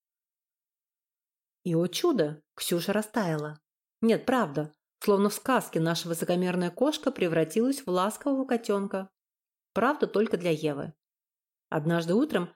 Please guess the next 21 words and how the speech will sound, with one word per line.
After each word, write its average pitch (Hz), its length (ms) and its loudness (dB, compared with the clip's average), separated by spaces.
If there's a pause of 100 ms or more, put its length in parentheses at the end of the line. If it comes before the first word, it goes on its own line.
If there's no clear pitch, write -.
(180)
мы 180 160 2
обнаружили 180 520 0
Ксюшу 285 560 0 (200)
в 160 60 -6
Евиной 226 440 4
кровати. 165 560 -2 (380)
Она 175 220 0
просто 175 300 0
пришла, 240 560 0
улеглась, 226 640 2
свернувшись 277 500 0
калачиком, 269 720 0
и 185 60 0
дала 190 280 4
понять: 196 440 -2 (300)
"Это 226 260 2
мое, 185 440 2 (260)
отныне 240 420 4
это 202 140 0
мое 208 200 4
царство". 165 580 -6